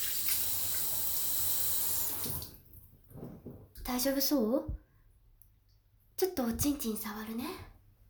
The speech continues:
見た目はなんともないけど。あ、痛い？ごめんね。ココは熱すぎたよね。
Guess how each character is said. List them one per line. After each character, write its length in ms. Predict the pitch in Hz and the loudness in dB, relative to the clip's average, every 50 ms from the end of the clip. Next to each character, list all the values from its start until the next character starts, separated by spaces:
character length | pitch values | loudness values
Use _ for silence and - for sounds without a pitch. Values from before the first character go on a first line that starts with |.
| - - - - - - - - - - - - _ _ - - - - - - - - _ - - - - - - - - - _ _ - | -20 -20 -20 -20 -20 -20 -20 -20 -20 -20 -20 -20 _ _ -20 -20 -20 -20 -20 -20 -20 -20 _ -20 -20 -20 -20 -20 -20 -20 -20 -20 _ _ -4
見 200 | 220 214 208 214 | -2 -2 -2 0
た 160 | - 247 262 | 0 2 4
目 160 | 277 294 302 | 6 8 8
は 160 | 302 302 302 | 8 8 8
な 120 | 302 302 302 | 8 8 8
ん 140 | 302 294 302 | 6 6 6
と 80 | 311 | 4
も 140 | 302 302 311 | 4 6 6
な 160 | 302 311 311 | 6 4 4
い 100 | 311 311 | 0 0
け 140 | 311 294 262 | 0 0 0
ど。 340 | 254 240 233 226 220 220 220 - - - - _ _ _ _ _ - - _ - - _ _ _ - - - _ - _ - | 0 0 0 -2 -2 -4 -4 -6 -10 -10 -10 _ _ _ _ _ -20 -20 _ -20 -20 _ _ _ -20 -20 -20 _ 2 _ 6
あ、 100 | 277 311 311 - - - - - - - - | 6 6 4 2 -4 -10 -14 -18 -20 -2 2
痛 220 | - 320 - 415 403 | 2 12 12 12 12
い？ 300 | 247 233 294 320 - - - - - - - - - - - - _ _ _ _ - - - - - | 12 10 6 4 2 -6 -12 -18 -20 -20 -20 -20 -20 -20 -20 -20 _ _ _ _ -20 -20 -20 -10 -8
ご 120 | - 240 | -4 -2
め 180 | 226 240 254 254 | 0 0 0 0
ん 100 | 277 269 | -2 -2
ね。 160 | 285 294 311 311 311 - - - - - - - - - - - - - - - - - - - | -2 0 -2 -2 -2 -6 -10 -14 -16 -16 -14 -16 -18 -20 -20 -20 -20 -20 -20 -20 -20 -20 -20 -8
コ 140 | - - 269 | -2 0 0
コ 180 | 269 285 269 254 | 4 6 6 8
は 420 | 233 226 214 208 208 208 - 220 | 8 8 6 6 4 4 2 0
熱 200 | 220 214 - - | -2 -2 -2 -2
す 160 | - - 311 | -2 0 -2
ぎ 120 | 320 330 311 | -2 -2 -2
た 80 | 311 | -2
よ 140 | 285 254 233 | -2 0 0
ね。 140 | 226 226 | 0 -2